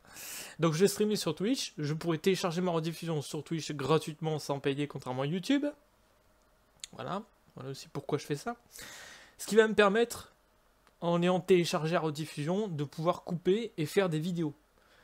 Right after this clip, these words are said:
Des vidéos qui sortiront sur la chaîne principale. C'est-à-dire qu'en fait, je vais juste découper les streams, euh, en disant,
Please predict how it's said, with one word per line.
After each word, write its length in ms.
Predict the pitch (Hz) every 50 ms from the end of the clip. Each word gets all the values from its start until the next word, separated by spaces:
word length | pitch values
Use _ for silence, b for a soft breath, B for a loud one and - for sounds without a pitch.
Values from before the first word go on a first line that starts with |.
| b -
Des 120 | 151 170
vidéos 340 | 170 180 160 160 160 202 208
qui 120 | - 208
sortiront 420 | 180 - 185 156 - 196 180 208 -
sur 140 | - 165
la 60 | 160 151
chaîne 260 | - - 208 202 175
principale. 760 | - - 202 202 - - 208 180 - 190 170 143 123 135 - - _ _ _ _ _ b b b b b b b -
C'est-à-dire 200 | 156 165 165 -
qu'en 140 | 160 156
fait, 300 | - - 226 226 - - B B B B B B B 151
je 80 | 135
vais 80 | 147 156
juste 320 | 151 196 226 208 - -
découper 760 | 170 160 147 147 170 196 - - 196 175 - 226 220 208 170 - _ _ _ -
les 120 | 156 143
streams, 420 | - - - - 190 220 254 269 262 - _ _ _ _ _ _ _ _ _ _ _ _ _ _ _ _ _ -
euh, 100 | - 139
en 160 | 139 139 143
disant, 280 | 139 131 131 139 147 151